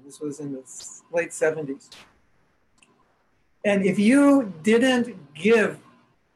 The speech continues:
lots of respect and special treatment to this devotee, he would get depressed. And he did a lot of service. So Rameshwar always made sure he had better prasadam, he had a cushion when no one had a cushion, he had a mat when no one had a mat to sleep on.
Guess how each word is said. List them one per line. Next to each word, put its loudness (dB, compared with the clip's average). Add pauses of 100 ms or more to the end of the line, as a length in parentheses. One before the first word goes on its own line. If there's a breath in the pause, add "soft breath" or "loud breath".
(680)
lots 0
of -2
respect -4
and -16
special -6
treatment -6 (180)
to -12
this -8
devotee, -6 (100)
he -4
would -2
get -4
depressed. -10 (1200)
And -10
he -4
did 0
a 0
lot 0
of -4
service. -4 (200)
So -8
Rameshwar -2 (240)
always 0
made -8
sure -6
he -6
had -6
better -6
prasadam, -4 (160)
he -10
had -2
a -4
cushion -10
when -10
no -8
one -12
had -8
a -8
cushion, -16 (180)
he -10
had -4
a -6
mat -4
when -12
no -10
one -10
had -8
a -12
mat -8
to -20
sleep -16
on. -10